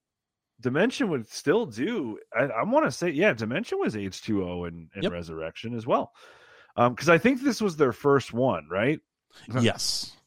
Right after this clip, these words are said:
Speaker 1: Yes, this was the first one, Curse. And, yeah, I mean, let's face it, let's see what they did. I, H two O is not, H two O, I will say this, H two O is the best Dimension Halloween film made.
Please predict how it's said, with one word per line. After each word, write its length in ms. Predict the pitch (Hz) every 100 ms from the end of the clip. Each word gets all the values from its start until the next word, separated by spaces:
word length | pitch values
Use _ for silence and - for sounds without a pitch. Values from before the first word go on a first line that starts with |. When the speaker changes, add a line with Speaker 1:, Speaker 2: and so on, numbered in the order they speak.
| _
Speaker 1:
Yes, 300 | 123 139 98
this 200 | 120 123
was 120 | 151 139
the 80 |
first 280 | 127 127 113
one, 240 | 123 90 73
Curse. 420 | - 117 76 - _ _ _ _ _ _ _ _ _ 117
And, 800 | 120 117 113 113 113 110 107 - _ _ _ _ _ _ _ _ -
yeah, 500 | 98 101 123 107 95 - _
I 120 | 104 104
mean, 340 | 107 101 101
let's 180 | 117 -
face 280 | 120 175 110
it, 40 |
let's 200 | 101 107
see 100 | 127
what 140 | 120
they 140 | 123 113
did. 240 | 123 120 78 67 _ _ _ _ _ -
I, 160 | 110 117 - - - _ - - - -
H 300 | 220 208 -
two 160 | 196
O 80 | 175
is 140 | 139
not, 360 | 120 123 123 123 101 113 -
H 240 | 175 -
two 160 | 208 190
O, 80 | 180
I 200 | 120 165
will 140 | 185
say 160 | 139 143
this, 300 | 170 156 139
H 240 | 139 135
two 220 | - 139 127
O 120 | 120
is 100 | 107
the 100 | 104
best 300 | 113 113 -
Dimension 460 | 101 98 107 - 87
Halloween 460 | 90 82 80 80
film 320 | - 80 73 76
made. 260 | 67 87